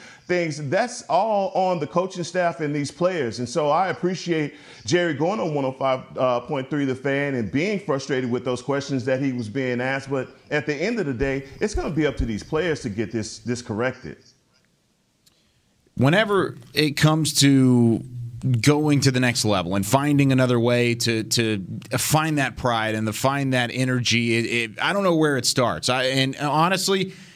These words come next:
Speaker 2: on the defensive side of the football, you just might be bad. Offensively, you might just be banged up. There are a couple different e-, excuses. Jerry alluded to all of those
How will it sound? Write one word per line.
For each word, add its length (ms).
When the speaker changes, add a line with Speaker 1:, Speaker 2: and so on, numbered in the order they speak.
Speaker 2:
on 140
the 80
defensive 480
side 180
of 80
the 60
football, 340
you 100
just 200
might 180
be 120
bad. 460
Offensively, 760
you 180
might 200
just 160
be 120
banged 360
up. 180
There 140
are 40
a 40
couple 380
different 320
e-, 200
excuses. 720
Jerry 460
alluded 460
to 120
all 260
of 140
those 360